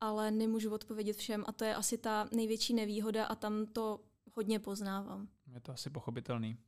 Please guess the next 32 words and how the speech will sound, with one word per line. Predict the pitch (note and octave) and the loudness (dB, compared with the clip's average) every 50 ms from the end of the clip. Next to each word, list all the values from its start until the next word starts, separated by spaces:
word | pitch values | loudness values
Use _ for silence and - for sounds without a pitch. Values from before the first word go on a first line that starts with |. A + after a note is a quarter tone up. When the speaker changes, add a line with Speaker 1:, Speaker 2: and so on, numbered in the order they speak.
| - _ - | -20 _ -6
Speaker 2:
Ale | - B2 C3 C3 | -2 0 2 2
já | C3 C3 | 2 0
si | - - | 0 -2
pamatuju, | D3 C#3 C3 C3 B2+ C#3 C3 | -2 0 0 0 0 -2 0
co | - C3 | 0 2
mi | B2+ B2+ | 2 2
řekla | C3 B2+ - C3 B2+ | 2 0 0 0 -4
přítelkyně | - - A#2+ - C3 B2 A#2 - C3+ C3 C3 B2+ B2+ B2 B2 - | -2 -2 -4 -2 -2 -4 -2 -2 -2 0 0 0 0 -2 -2 -4
jako | - - - B2+ | -4 -4 -2 0
jedinou | B2+ B2 C3 C3+ C3 C3 B2+ | 0 2 2 2 2 2 4
věc, | B2+ B2 - - | 2 2 2 2
nebo | B2 | 2
možná | B2 A#2+ B2 A#2 | 2 4 2 0
první | A#2 - - B2 B2+ C3 C3+ B2 | 0 0 0 2 2 2 2 2
věc, | A#2 A2+ A#2 B2+ - - | 0 -2 -4 -4 -8 -8
když | C#3+ A#2 A#2+ A#2+ - | -6 -6 -6 -6 -6
jsem | - C3 B2 A#2+ | -6 -4 -2 -2
řekl, | A#2+ A#2 - A#2+ | -4 -4 -4 -4
že | A#2 A2+ | -4 -2
k | - | -2
nám | A#2 A#2 | -2 -2
přijdeš | A#2 - C#3 A#2+ | 0 0 0 0
do | A2+ A2 | 0 0
podcastu | - A#2 - - A#2+ A2+ - - C3 A#2+ | -4 -4 -2 0 -2 -2 0 -2 -4 -4
a | |
to | - B2 | -4 -2
bylo, | A#2 B2 A#2+ A#2+ | -2 -2 0 -2
jak | A#2+ - | -2 -2
jsme | - B2+ | -4 -4
tě | B2 A#2+ | -4 -2
sem | - - B2+ | -2 -2 -2
dostali. | A#2+ A2+ - - B2+ B2 | -2 -2 -4 -6 -10 -10